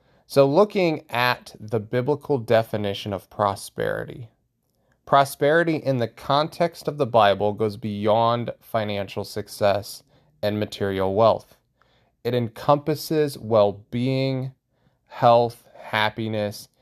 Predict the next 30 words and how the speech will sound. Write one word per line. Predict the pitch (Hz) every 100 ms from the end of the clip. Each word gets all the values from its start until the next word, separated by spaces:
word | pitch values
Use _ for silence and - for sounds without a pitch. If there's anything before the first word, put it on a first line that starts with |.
| _ _
and | -
harmonious | 101 117 107 107 127 139 143 135
relationships | 120 113 107 101 104 98 104 95 -
with | 101
others. | 110 104 - 50 - - _ _ _ _ _ _ _ _
The | -
Bible | 107 123 127 127 110
teaches | - 175 170 135 -
us | 107 107 -
that | 104 -
true | - 139
prosperity | 135 123 113 - - 131 139 139 123 110 104
is | 107
the | 113
result | 107 101 110 113 131
of | 117 110
living | 113 127 139
a | 139
life | 110 101 98 - 123
that | 107
aligns | 107 101 104 104 117 131 143 135
with | 147 -
God's | 120 127 135
plan | - - 117 101 101 101 _ _ _ -
and | 110
purpose | - 113 104 104 -
He | 113 104
has | 113 107 104 -
for | 110 104
you. | 101 104